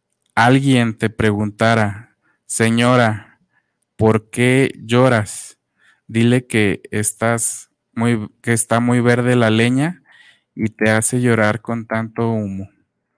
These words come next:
Autor, Nezahualcóyotl. Está muy breve.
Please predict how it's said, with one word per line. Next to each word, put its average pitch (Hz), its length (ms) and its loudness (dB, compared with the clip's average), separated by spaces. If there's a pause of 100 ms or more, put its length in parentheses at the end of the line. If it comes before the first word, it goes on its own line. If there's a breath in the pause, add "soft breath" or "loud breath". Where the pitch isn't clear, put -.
(200)
Autor, 117 640 -2
Nezahualcóyotl. 98 1000 -8 (4000)
Está 127 240 -4
muy 139 220 0
breve. 123 420 -2